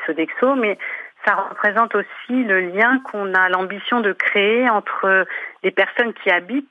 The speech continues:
sur ces territoires, parce qu'on est implanté particulièrement dans les quartiers prioritaires de la politique de la ville. Donc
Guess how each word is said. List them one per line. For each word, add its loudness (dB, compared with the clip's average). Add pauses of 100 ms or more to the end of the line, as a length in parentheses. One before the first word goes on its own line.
(400)
sur -4
ces -4
territoires, 0
parce -6
qu'on 0
est 2
implanté 0
particulièrement 0 (440)
dans 2
les 2
quartiers -4
prioritaires 0
de -4
la 2
politique -6
de 2
la 4
ville. 0
Donc -4